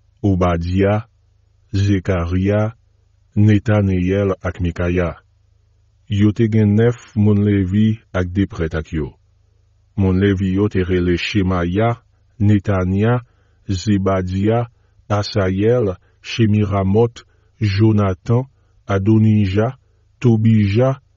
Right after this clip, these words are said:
ak Tobadonija. Prèt yo te rele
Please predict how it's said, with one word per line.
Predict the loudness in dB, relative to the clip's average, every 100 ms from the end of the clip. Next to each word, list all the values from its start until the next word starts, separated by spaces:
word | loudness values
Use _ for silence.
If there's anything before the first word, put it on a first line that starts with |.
| _
ak | -4 -4
Tobadonija. | 0 0 2 -2 -2 0 0 0 0 0 -6 _ _ _ _ _ _ _ _ _ -12
Prèt | -4 -4 -2
yo | 0 0
te | 0 -2
rele | 0 0 0 0 -2